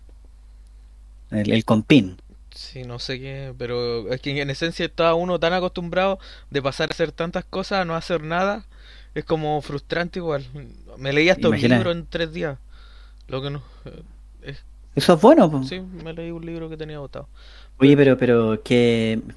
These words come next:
Speaker 1: qué, qué, qué terrible tiene que ser ese día en que te saquen el hilo, ¿ah? Me, me duele.
Speaker 2: Yo
Speaker 1: Me
Speaker 2: ya
Speaker 1: duele pensarlo.
Speaker 2: Es que ya, como me hago una imagen,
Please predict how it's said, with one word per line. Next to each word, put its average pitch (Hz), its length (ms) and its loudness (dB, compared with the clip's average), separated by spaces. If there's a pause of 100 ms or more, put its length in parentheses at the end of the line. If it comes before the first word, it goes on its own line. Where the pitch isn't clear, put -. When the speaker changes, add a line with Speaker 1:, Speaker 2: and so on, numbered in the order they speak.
Speaker 1:
qué, 104 420 0
qué, 107 200 0
qué 120 140 -2
terrible 117 420 2
tiene 170 200 2
que 160 100 0
ser 160 180 4
ese 165 200 2
día 151 120 8
en 151 60 4
que 151 140 0
te 143 120 0
saquen 143 420 2
el 160 140 4
hilo, 107 200 4
¿ah? 123 220 0 (120)
Me, 110 380 -2 (180)
me 117 120 6
duele. 110 380 6 (1300)
Speaker 2:
Yo 143 340 0
Speaker 1:
Me 123 100 8
Speaker 2:
ya 135 60 8
Speaker 1:
duele 151 160 8
pensarlo. 107 720 2
Speaker 2:
Es 139 120 -8
que 147 140 -6
ya, 170 200 2
como 151 500 -6
me 156 140 -4
hago 170 200 -2
una 170 120 -6
imagen, 180 380 -8